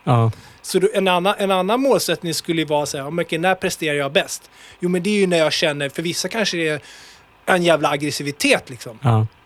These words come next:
Speaker 2: Eller för andra kanske det är den här, äh, lugnet, alltså jobba med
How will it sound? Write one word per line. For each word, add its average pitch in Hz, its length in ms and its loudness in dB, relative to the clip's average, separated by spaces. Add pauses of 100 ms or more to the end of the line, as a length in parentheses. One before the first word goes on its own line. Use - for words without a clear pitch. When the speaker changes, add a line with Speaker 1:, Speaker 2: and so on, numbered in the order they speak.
Speaker 2:
Eller 185 180 2
för 175 280 -2
andra 170 240 0
kanske 214 280 -2
det 165 120 -2
är 151 180 -2
den 160 160 -8
här, 143 360 -2
äh, 135 80 -6 (840)
lugnet, 170 720 2
alltså 170 180 -4
jobba 170 320 2
med 165 180 -2